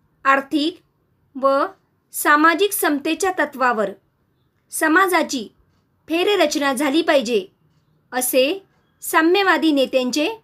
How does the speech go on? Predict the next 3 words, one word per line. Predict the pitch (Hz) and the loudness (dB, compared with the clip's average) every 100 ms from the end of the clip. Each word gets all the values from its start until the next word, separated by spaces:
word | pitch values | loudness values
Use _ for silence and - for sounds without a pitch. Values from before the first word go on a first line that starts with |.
| - | -8
मत | 254 262 294 | -4 -4 -4
होते. | 262 196 175 _ _ _ _ _ _ _ _ _ _ _ _ _ _ _ _ _ _ _ | -4 -6 -8 _ _ _ _ _ _ _ _ _ _ _ _ _ _ _ _ _ _ _
तीन, | 330 311 285 311 | 2 2 2 -2